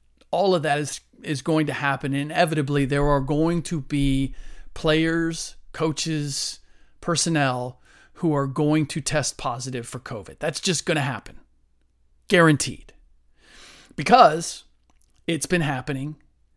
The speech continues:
in Europe, overseas. Now, what I did not know is that, and it depends from country to country, but the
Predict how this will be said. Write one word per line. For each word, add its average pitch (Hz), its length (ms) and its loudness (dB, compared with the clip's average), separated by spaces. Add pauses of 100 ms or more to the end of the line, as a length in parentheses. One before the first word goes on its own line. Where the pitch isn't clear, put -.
(380)
in 165 160 0
Europe, - 380 -2 (400)
overseas. - 760 -4 (680)
Now, 165 100 0
what 185 120 4
I 247 60 6
did 240 320 2
not 254 260 4
know 147 540 2 (360)
is 156 380 2
that, 143 640 -2 (160)
and 190 120 -4
it 196 80 -6
depends 190 500 2
from 139 460 0 (500)
country 160 320 -2
to 113 80 -10
country, 143 600 -2 (500)
but 156 580 0 (240)
the 143 800 -2